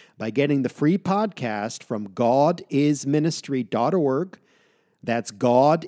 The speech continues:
is ministry dot O R G. To all of what has been said this week, we can say with the psalmist, "Behold, children are a gift of the Lord.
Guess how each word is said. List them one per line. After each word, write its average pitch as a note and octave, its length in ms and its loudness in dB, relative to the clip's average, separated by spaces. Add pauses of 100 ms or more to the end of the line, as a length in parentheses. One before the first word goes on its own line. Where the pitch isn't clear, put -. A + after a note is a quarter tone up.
is D3 480 0 (140)
ministry C3+ 800 -2
dot A#2+ 460 0 (180)
O C3+ 420 4
R A2 440 -4 (260)
G. F#2+ 480 -6 (2000)
To B2+ 180 2
all F3 260 6
of B2+ 140 2
what B2 120 2
has A#2+ 220 0
been A#2+ 180 -4
said C3+ 280 0
this A#2 180 -2
week, C#3 480 0
we A#2+ 240 0
can E3+ 180 0
say C#3 240 0
with A#2 200 -2
the G#2+ 80 -8
psalmist, C#3 680 -6 (300)
"Behold, A2 800 0 (400)
children A#3 600 2
are F#3 180 2
a D#3 140 2
gift C3+ 500 2
of A2 120 -8
the A#2+ 100 -2
Lord. G2 520 -6